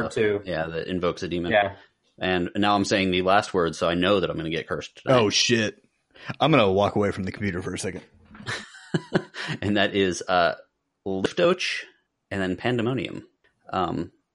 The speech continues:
Speaker 2: and that, it comes from, uh, Milton's Paradise Lost. So I believe that is, uh, it appears to, Liftoch mean, is, uh, a Hebrew word, actually. Means to open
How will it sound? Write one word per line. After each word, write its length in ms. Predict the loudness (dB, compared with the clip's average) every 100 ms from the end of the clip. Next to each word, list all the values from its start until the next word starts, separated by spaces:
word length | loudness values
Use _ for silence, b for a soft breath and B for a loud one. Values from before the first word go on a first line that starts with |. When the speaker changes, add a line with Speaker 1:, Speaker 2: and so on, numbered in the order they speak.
| _ -6
Speaker 2:
and 180 | -2 0
that, 180 | 0
it 220 | 0 -4 -2
comes 240 | -2 -2
from, 340 | -2 0 0
uh, 180 | 0 0
Milton's 380 | 2 0 0 -2
Paradise 400 | 0 0 0 -2
Lost. 340 | -8 -8 -16 -20 _ _ _
So 440 | -4 0 0 -2 -8 _ _ _ -14
I 80 | -6
believe 240 | -4 -4
that 180 | -4 -6
is, 200 | -6 -6
uh, 240 | -6 -6 -10 _ _ _
it 40 | -8
appears 280 | -2 -2 -2
to, 100 | -6
Liftoch 720 | -2 -2 2 0 0 -6 -6
mean, 220 | -4 -2
is, 320 | -4 -6 -4 -2
uh, 220 | 0 0
a 80 | -2
Hebrew 260 | -2 -2 -2
word, 200 | -2 -6 -8
actually. 280 | -8 -8 -8 b b
Means 180 | -6 -6
to 100 | -6
open 440 | -2 0 0 -2